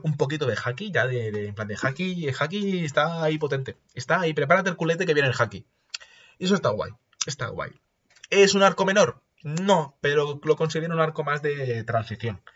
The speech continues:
Porque lo que viene después, telita. Telita lo que viene, lo que viene después. Así que en general, eh, Amazon Lily me gusta. Sí, me gusta, me gusta. Tiene cositas chulas.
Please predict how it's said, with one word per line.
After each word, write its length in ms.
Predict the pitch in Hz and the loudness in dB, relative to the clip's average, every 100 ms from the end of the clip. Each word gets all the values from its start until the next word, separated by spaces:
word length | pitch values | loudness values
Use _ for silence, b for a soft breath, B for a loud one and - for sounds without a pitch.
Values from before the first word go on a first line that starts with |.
| B B B | B B B
Porque 280 | 147 143 151 | 2 4 8
lo 120 | 156 | 8
que 120 | 156 | 10
viene 220 | 170 196 165 | 8 8 8
después, 680 | 156 - 160 160 151 - b b b b b _ | 8 10 12 12 8 0 b b b b b _
telita. 480 | - 135 117 107 92 _ _ _ _ _ _ _ - | 2 2 2 -6 -14 _ _ _ _ _ _ _ -4
Telita 320 | 139 135 160 | -2 2 2
lo 120 | 143 | 2
que 100 | - | -2
viene, 500 | 95 98 87 87 92 B B B B B B B B | -6 -8 -8 -10 -14 B B B B B B B B
lo 100 | B | B
que 80 | 101 | -6
viene 140 | 92 87 | -6 -10
después. 360 | 85 - - - _ _ - B B B B | -12 -10 -10 -12 _ _ -18 B B B B
Así 300 | - 160 156 | 0 0 0
que 80 | 131 | 0
en 160 | 127 123 | 0 0
general, 600 | 160 143 151 139 113 - | 0 4 6 6 4 -6
eh, 640 | 139 135 135 131 127 127 127 | -6 -2 0 0 -2 0 2
Amazon 400 | 165 160 165 160 | 4 6 6 4
Lily 240 | 180 147 | 2 -2
me 100 | 120 | -2
gusta. 380 | 127 185 - 90 | -4 -6 -8 -10
Sí, 320 | - - 98 | -10 -10 -10
me 160 | 92 85 | -10 -14
gusta, 380 | 92 - - 120 | -16 -18 -20 -18
me 120 | 76 | -18
gusta. 340 | 73 - - | -18 -18 -20
Tiene 180 | - 120 | -18 -18
cositas 300 | - - - | -18 -18 -12
chulas. 360 | 131 160 190 | -8 -8 -8